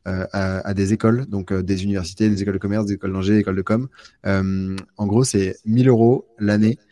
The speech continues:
la licence, pour pouvoir avoir accès aux trois documentaires, plus, euh, des extraits de documentaires, plus en gros des sortes de présentations qui sont déjà montées avec des extraits et des questions. Comme ça, un enseignant peut se saisir du truc sans, euh, avoir bossé le truc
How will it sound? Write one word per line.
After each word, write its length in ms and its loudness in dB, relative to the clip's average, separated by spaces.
la 120 0
licence, 560 -2
pour 120 -6
pouvoir 300 2
avoir 280 4
accès 360 0
aux 80 -2
trois 220 -2
documentaires, 680 -2
plus, 580 0
euh, 260 0
des 200 0
extraits 300 0
de 40 0
documentaires, 680 -4
plus 400 -2
en 80 0
gros 400 4
des 160 0
sortes 160 -2
de 40 2
présentations 540 -2
qui 100 -14
sont 120 -8
déjà 480 2
montées 440 0
avec 140 -2
des 160 0
extraits 360 -4
et 60 -2
des 120 -2
questions. 420 -6
Comme 140 -2
ça, 140 -2
un 80 2
enseignant 380 0
peut 100 -2
se 160 -6
saisir 320 2
du 100 2
truc 340 -4
sans, 460 0
euh, 140 0
avoir 240 0
bossé 240 -2
le 40 -6
truc 260 -2